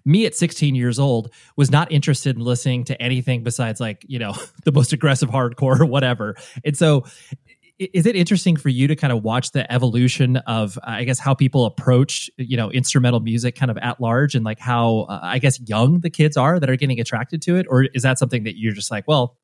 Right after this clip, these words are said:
I, I, you know, I don't really watch that. I just kind of pay attention to what I'm doing"?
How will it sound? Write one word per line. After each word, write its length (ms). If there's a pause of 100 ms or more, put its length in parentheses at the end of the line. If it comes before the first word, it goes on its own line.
I, 140
I, 360
you 140
know, 140 (100)
I 80
don't 140
really 280 (640)
watch 400
that. 300
I 100
just 200
kind 140
of 60
pay 120
attention 340
to 40
what 100
I'm 140
doing"? 220